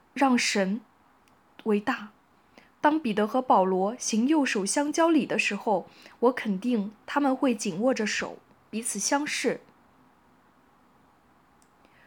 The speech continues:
沟通着这份共同的热情，彰显被定的基督、神的荣耀炽热的中心，甚至不惜一死。不过，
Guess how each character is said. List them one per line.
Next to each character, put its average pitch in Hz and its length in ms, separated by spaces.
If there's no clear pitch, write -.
沟 330 180
通 330 200
着 269 120
这 254 160
份 254 360
共 311 180
同 196 240
的 226 80
热 262 220
情， 202 400
彰 285 240
显 202 340
被 269 180
定 247 220
的 202 120
基 233 180
督、 247 300
神 220 280
的 285 120
荣 214 240
耀 240 360
炽 - 260
热 247 200
的 196 100
中 254 220
心， 254 400
甚 214 280
至 208 140
不 247 160
惜 285 320
一 254 80
死。 - 300
不 233 140
过， 220 340